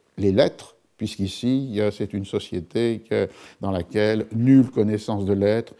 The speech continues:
nulle science de nombre, nul, euh, euh, euh, contrat. Et évidemment, on sait comment, euh, les figures d'utopie, euh, des seizième ou dix-septième siècles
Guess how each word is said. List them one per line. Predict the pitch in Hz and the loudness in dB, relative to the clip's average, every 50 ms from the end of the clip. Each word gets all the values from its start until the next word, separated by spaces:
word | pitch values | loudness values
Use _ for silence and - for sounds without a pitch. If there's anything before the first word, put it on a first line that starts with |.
| - _ - | -20 _ -12
nulle | - 104 117 135 135 131 123 | -4 2 4 6 6 6 6
science | 113 - 123 113 107 95 | 2 0 -2 -2 0 2
de | 107 104 | 2 2
nombre, | 98 101 101 101 104 107 107 104 104 - - _ _ _ - | 2 2 2 0 -2 -4 -6 -6 -8 -12 -18 _ _ _ -4
nul, | 107 110 117 123 127 131 127 123 120 110 110 107 104 104 | 0 4 6 6 8 6 6 4 2 0 -2 -2 0 2
euh, | 104 104 104 98 - - | 2 4 2 2 0 0
euh, | 110 101 98 95 92 - - - - - _ _ - | 0 0 0 0 -2 -6 -12 -20 -20 -20 _ _ -4
euh, | 104 101 95 95 92 90 95 95 92 90 85 78 80 80 78 - - - - 57 57 57 57 58 60 57 - - | -2 0 0 0 0 0 -2 0 0 -2 -2 -4 -8 -10 -10 -12 -14 -18 -20 -20 -20 -20 -20 -18 -18 -18 -12 -8
contrat. | 110 104 98 - - - 87 - - _ _ _ _ _ _ _ _ _ _ _ - _ _ | -6 -6 -6 -6 -10 -12 -12 -12 -14 _ _ _ _ _ _ _ _ _ _ _ -20 _ _
Et | - 120 123 123 117 107 - | 2 4 6 6 4 4 0
évidemment, | - 113 90 90 92 95 117 123 113 101 | -2 -4 -4 -4 -4 -4 -4 -4 -4 -4
on | 95 | -6
sait | - - 120 117 | -4 -2 -2 -2
comment, | 107 - 101 95 95 104 110 113 113 110 107 98 | -2 -2 -4 -4 -4 -4 -4 -4 -6 -6 -6 -6
euh, | 95 92 90 | -6 -4 -4
les | 90 92 | -4 -6
figures | - - 107 104 101 104 107 110 110 107 104 98 - | -6 -6 -6 -6 -4 -4 -2 -2 -2 -2 -4 -6 -8
d'utopie, | 92 90 104 98 - 131 120 98 - - 190 185 151 120 101 90 92 104 | -10 -10 -10 -6 -2 -2 -2 -2 -2 -4 -6 -4 -4 -4 -6 -6 -6 -6
euh, | 95 95 92 90 92 | -4 -4 -2 -4 -4
des | 90 87 95 95 92 | -4 -4 -2 -2 -2
seizième | 92 - 110 98 101 98 104 110 113 117 117 107 98 | -2 -2 -4 -4 -2 -2 0 0 0 0 0 -2 -2
ou | 95 | -4
dix-septième | 90 92 92 95 98 101 - - 95 87 - | -2 -4 -4 -4 -4 -4 -2 -2 -4 -6 -6
siècles | - - - 135 143 139 | -8 -6 -2 -2 -2 -2